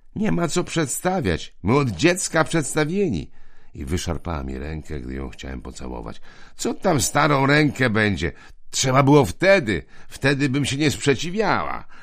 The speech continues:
Nawet wyszłabym za niego, jakby chciał. Ale chciał tylko, żebym mu pokazała”, zaśmiała się skrzekliwie, obnażając brak większości zębów, co z dołu już dostrzegłem.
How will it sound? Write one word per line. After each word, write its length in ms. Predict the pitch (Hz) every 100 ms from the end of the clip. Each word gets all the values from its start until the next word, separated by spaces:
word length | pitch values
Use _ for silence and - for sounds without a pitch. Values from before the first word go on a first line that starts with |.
| -
Nawet 280 | 110 120 135
wyszłabym 600 | 135 233 262 208 107 113
za 140 | 98 101
niego, 260 | 101 92
jakby 260 | 92 87 87
chciał. 420 | - 95 73 64 - - - - -
Ale 280 | 285 311 311
chciał 380 | - 123 127
tylko, 520 | 120 117 107 113 107 -
żebym 280 | 90 120 135
mu 160 | 131
pokazała”, 960 | 113 - 131 127 117 90 82 78 73 65 - - - -
zaśmiała 680 | - 76 78 80 73 69 67
się 120 | 67
skrzekliwie, 720 | - - 76 - 90 95 90
obnażając 500 | 85 78 76 82 76
brak 320 | 65 76 80 65
większości 520 | 76 71 80 - 73
zębów, 360 | 78 92 90 - - - - -
co 180 | 95 87
z 120 | 67
dołu 300 | 78 69 67
już 120 | 67
dostrzegłem. 680 | 60 - - 60 57 57